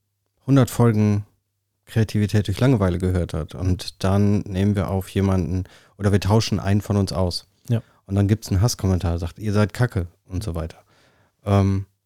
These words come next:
Speaker 1: das ist ja dann nicht unbedingt Zeitverschwendung, sondern Ausdruck von, „Ich bin sauer“. Ne? Also die,
Speaker 2: Ja.
Speaker 1: die Leute, die es betrifft, ob jetzt irgendwelche Schauspieler oder sonst was, Influencer, so, die heißen ja auch nicht umsonst so, sondern die haben halt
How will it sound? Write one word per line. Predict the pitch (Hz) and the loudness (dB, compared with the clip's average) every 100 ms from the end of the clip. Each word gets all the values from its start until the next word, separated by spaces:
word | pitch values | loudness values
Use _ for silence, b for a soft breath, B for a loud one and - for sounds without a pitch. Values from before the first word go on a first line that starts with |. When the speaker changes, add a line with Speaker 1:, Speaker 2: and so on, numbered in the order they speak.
| _ _ | _ _
Speaker 1:
das | - 87 | -6 0
ist | 110 | 2
ja | 117 | 4
dann | 107 | 4
nicht | 107 107 | 2 2
unbedingt | 107 95 | 0 0
Zeitverschwendung, | - 101 - 110 113 117 117 | 0 -2 -2 -2 2 4 4
sondern | 98 98 98 | 2 2 0
Ausdruck | - 98 107 - 110 107 | 0 0 0 -2 -4 -6
von, | - 110 104 104 - - | -4 0 2 2 -2 -8
„Ich | 101 - | -10 -4
bin | 113 95 | 0 2
sauer“. | 92 101 92 85 _ _ _ | 4 4 2 -2 _ _ _
Ne? | 101 113 | -4 -2
Also | 101 95 | 0 0
die, | 95 107 | 0 -2
Speaker 2:
Ja. | 87 104 B - | -4 -8 B -4
Speaker 1:
die | |
Leute, | 101 104 139 156 151 143 - _ _ | 2 4 6 6 6 4 -2 _ _
die | - 113 | -6 -4
es | - | 0
betrifft, | 113 - 143 175 - - | -2 0 2 2 0 -4
ob | 110 - | -4 0
jetzt | 107 - | 0 0
irgendwelche | - 104 101 95 - 98 95 | 0 2 4 2 2 2 2
Schauspieler | 92 104 110 - 123 120 | 0 -2 -2 -2 0 0
oder | 98 90 | 0 0
sonst | 98 120 - | 2 0 0
was, | 127 127 - _ _ _ _ _ | 0 -2 -6 _ _ _ _ _
Influencer, | - 120 - 123 110 113 - 120 123 b b b b _ | -2 -2 2 4 4 4 4 2 2 b b b b _
so, | 110 | 0
die | 107 104 | 4 6
heißen | 127 - | 4 4
ja | 113 | 2
auch | 101 | 4
nicht | 107 107 | 4 2
umsonst | 107 107 110 - | 2 4 4 2
so, | - 87 90 | -2 -4 -6
sondern | - 107 101 98 | -2 2 4 4
die | 101 | 2
haben | 87 113 120 | 4 4 6
halt | 113 113 | 4 2